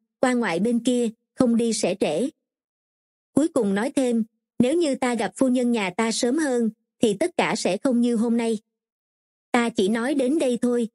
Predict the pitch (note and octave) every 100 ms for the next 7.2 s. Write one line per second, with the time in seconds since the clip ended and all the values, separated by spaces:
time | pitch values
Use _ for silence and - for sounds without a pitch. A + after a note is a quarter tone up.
0 | _ - E4+ F4 G#3 F3 - F#3 F3 F#3+
1 | F3 F3 F#3+ D#3+ F3 _ _ _ _ _
2 | _ _ _ _ - D4+ E4+ G3 B3+ C#4
3 | G3+ F#3 A#3+ B3 A#3+ A#3 B3 A#3+ A#3 F4+
4 | - A#3+ A#3 A#3+ A#3 A#3 G3 F3 A#3 A#3
5 | - _ _ _ _ _ _ _ _ B3
6 | F#3+ G3 A3+ G3 A3 B3 A#3 F3+ A3+ A3
7 | F#3